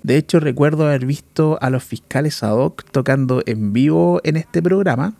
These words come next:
así como también vi a Poison tocando en Martes trece, o sea, esa onda, loco. Por otro lado, el canal U C B T V de Valparaíso, que tengo entendido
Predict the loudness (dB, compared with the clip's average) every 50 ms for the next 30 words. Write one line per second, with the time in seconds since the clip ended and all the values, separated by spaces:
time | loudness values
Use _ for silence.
0 | _ -8 -8 -2 0 0 2 2 2 2 2 2 2 0 2 2 0 0 0 0
1 | 0 0 0 0 -2 0 2 2 2 2 2 0 -4 -2 0 -2 0 2 2 0
2 | 2 0 0 0 0 0 -2 -2 -4 -6 -12 -12 -12 -4 _ 0 0 0 0 -2
3 | -6 -6 -4 -6 -6 -2 0 0 0 0 -2 _ _ 0 2 2 2 0 0 0
4 | 2 2 4 2 2 2 2 0 0 -2 -4 -6 -6 -4 -2 -2 -4 -4 _ -10
5 | -10 -10 -12 _ _ _ _ _ _ 2 4 4 4 4 2 2 4 4 4 4
6 | 4 2 2 0 -2 -4 -6 -4 -2 0 0 0 -4 -2 -2 0 2 2 2 2
7 | 0 0 -2 -2 -2 0 0 0 -2 -4 -8 -6 -4 -2 -2 -2 -2 -2 -2 -2
8 | 0 0 0 -2 -2 0 0 0 2 2 2 2 0 -4 -8 -8 -6 -2 0 2
9 | 2 2 2 2 2 0 -2 0 _ 0 2 2 2 2 0 -2 -2 -4 -4 -4
10 | -2 -2 0 0 0 0 -2 -4 _ -2 0 0 0 0 -2 -2 -2 0 0 2
11 | 2 2 2 2 0 0 -2